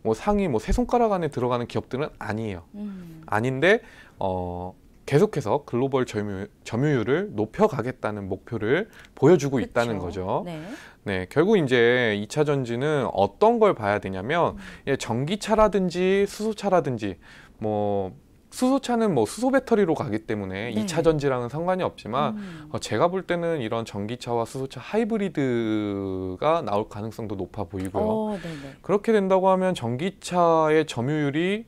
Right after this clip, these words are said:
Speaker 1: 전 세계적으로 높아지면 높아질수록
Speaker 2: 음.
Speaker 1: 이 차 전지의 수요는 굉장히 기하급수적으로 늘어날 거예요.
Speaker 2: 그렇죠.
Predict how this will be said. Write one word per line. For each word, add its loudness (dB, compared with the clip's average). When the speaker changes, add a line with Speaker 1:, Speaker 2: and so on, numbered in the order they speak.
Speaker 1:
전 -6
세계적으로 -2
높아지면 -2
높아질수록 -2
Speaker 2:
음. -10
Speaker 1:
이 0
차 2
전지의 0
수요는 -6
굉장히 -6
기하급수적으로 -2
늘어날 -2
거예요. 0
Speaker 2:
그렇죠. -4